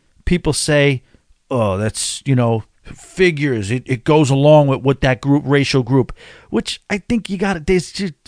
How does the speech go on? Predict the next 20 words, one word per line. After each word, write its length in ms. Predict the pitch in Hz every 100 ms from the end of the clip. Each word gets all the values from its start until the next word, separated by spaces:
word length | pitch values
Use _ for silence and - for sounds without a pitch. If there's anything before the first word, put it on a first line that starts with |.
| - 139 123
point 240 | 302 311
is, 400 | 208 175 160 - _ _ _ _ _ _ _
don't 280 | 151 233 208
blame 280 | 202 208 190
it 80 | 175
on 180 | 170
just 240 | 143 156 -
any 220 | 170 165
race, 640 | 139 131 131 95 - - - _
because 460 | 151 - 143 135 - _ _
every 340 | 190 202 214
single 440 | 214 - 196 190 170
race, 460 | 151 127 127 - - - -
when 160 | 143
they're 120 | 147
given 240 | 131 170 190
a 60 |
bunch 260 | 170 190 180
of 120 | 180
booze 440 | 143 143 135 139